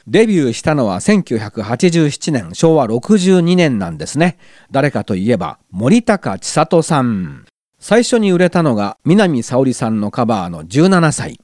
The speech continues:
これが平成元年だったんですが、それ以降の活躍や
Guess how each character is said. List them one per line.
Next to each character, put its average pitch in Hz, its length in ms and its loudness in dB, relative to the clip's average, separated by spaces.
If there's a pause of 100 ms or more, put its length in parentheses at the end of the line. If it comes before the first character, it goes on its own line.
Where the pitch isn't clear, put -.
(160)
こ 147 120 0
れ 151 100 4
が 131 180 0
平 175 200 0
成 156 260 -2
元 190 300 2
年 135 180 2
だ 92 120 -6
っ 92 60 -16
た 95 140 -8
ん 78 80 -6
で 85 120 -10
す - 100 -10
が、 147 320 0 (240)
そ 170 140 2
れ 185 100 4
以 190 120 2
降 123 240 2
の 110 120 -2
活 - 260 -6
躍 135 260 0
や 113 200 0